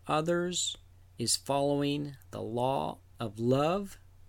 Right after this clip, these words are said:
and is most important in the church today. Indeed, it is fulfilling the law of love. The context cannot be forgotten here. John moves from proclaiming the simple doctrine of salvation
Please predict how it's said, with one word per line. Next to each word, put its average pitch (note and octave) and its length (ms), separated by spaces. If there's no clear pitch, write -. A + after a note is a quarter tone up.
and A#2+ 240
is G#2 180
most C3 440
important C#3 520
in A#2+ 100
the A2 80
church - 380
today. G2+ 400
Indeed, A2+ 380
it C#3 180
is C3 160
fulfilling C#3 1000
the G#2 100
law G#2 480
of G2 220
love. F#2+ 520
The C3+ 120
context E3+ 760
cannot C3+ 680
be B2 240
forgotten A2+ 760
here. G#2 360
John E3+ 400
moves E3+ 280
from B2 260
proclaiming D#3+ 760
the A2 100
simple F#3 520
doctrine D3+ 500
of C3 80
salvation C#3+ 920